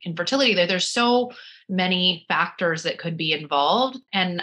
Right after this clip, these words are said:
I believe that a whole lifestyle approach is very important and very effective in restoring the balance needed to conceive a healthy pregnancy.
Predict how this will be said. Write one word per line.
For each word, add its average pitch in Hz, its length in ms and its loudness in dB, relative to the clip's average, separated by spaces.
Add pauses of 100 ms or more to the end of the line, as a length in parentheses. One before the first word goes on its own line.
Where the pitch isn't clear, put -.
I 190 160 4
believe 185 300 -2
that 175 100 0
a 165 60 -2
whole 170 300 0
lifestyle 156 480 -2
approach 156 340 -6
is 151 100 -10
very 151 540 0
important 196 500 0
and 175 120 -2
very 160 220 2
effective 151 880 -2
in 175 180 -6
restoring 190 460 0
the 175 80 -4
balance 151 500 -2
needed 175 440 0
to 165 100 -10
conceive 160 380 -6
a 147 40 -2
healthy 147 280 -4
pregnancy. 233 640 0